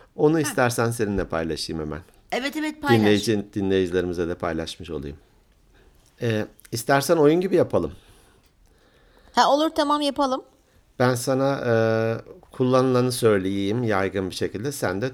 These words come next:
Speaker 1: Türkçesini, e, bul.
Speaker 2: Tamam.
Speaker 1: E, pnömoni.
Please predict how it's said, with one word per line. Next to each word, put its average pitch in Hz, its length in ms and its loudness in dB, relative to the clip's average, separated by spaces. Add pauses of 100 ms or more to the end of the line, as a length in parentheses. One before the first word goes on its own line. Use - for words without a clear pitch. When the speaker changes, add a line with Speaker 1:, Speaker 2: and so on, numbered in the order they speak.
Speaker 1:
Türkçesini, 104 640 -6 (160)
e, 85 280 -6
bul. 85 120 -6 (1400)
Speaker 2:
Tamam. 202 260 -6 (720)
Speaker 1:
E, 113 540 2 (160)
pnömoni. 147 640 4